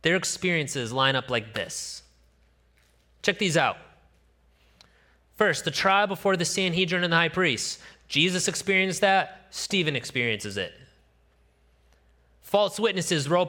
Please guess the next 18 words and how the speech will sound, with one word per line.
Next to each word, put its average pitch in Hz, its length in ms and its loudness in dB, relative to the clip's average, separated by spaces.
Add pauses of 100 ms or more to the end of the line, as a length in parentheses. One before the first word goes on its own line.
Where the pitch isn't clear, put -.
(160)
rose 170 220 0
up 180 140 0
against 170 320 0
both 185 240 2
of 151 80 -4
them. 101 260 0 (1500)
Both 196 220 2
of 202 80 2
them 170 260 2
gave 170 180 2
a 165 60 2
testimony 185 460 0
about 160 200 2
the 170 80 -2
destruction 156 520 -2
of 165 80 -2
the 170 60 -2
temple. 170 520 0